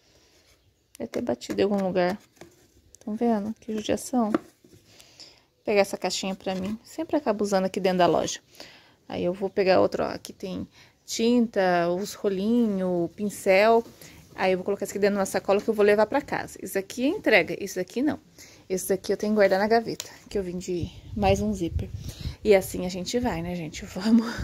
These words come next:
<laughs> dando jeito. Nossa, tá um gelo aqui, um gelo, um frio lá fora que, meu Deus do céu. Eu vou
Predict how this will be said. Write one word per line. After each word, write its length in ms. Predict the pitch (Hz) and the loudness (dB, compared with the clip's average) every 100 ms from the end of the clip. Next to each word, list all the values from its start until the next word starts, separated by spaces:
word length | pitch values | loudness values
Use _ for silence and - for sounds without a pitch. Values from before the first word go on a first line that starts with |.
| - - | -10 -14
<laughs> 400 | - - 440 381 | -12 -8 -6 -4
dando 240 | - 202 240 | 0 4 6
jeito. 240 | 202 185 | 4 2
Nossa, 320 | 208 - - | -2 -6 -14
tá 140 | - 220 | -8 -4
um 140 | 226 | -4
gelo 340 | 202 - 214 | -2 0 2
aqui, 220 | 202 202 214 | 0 -2 0
um 160 | 220 | 0
gelo, 320 | 208 214 220 | 4 6 6
um 80 | 240 | 4
frio 600 | 262 - - - 359 370 | 0 -6 0 8 10 10
lá 140 | 359 330 | 6 2
fora 340 | 330 320 320 | 0 -2 -2
que, 160 | 330 311 | -4 -4
meu 200 | 294 277 | -4 -4
Deus 280 | - 302 | -2 -2
do 60 | 320 | -4
céu. 240 | 311 - - _ - - - - - - _ | -8 -16 -20 _ -20 -18 -16 -16 -18 -20 _
Eu 140 | - 202 | -4 -2
vou 920 | 190 190 185 185 180 175 170 185 | -4 -4 0 2 2 0 -2 -4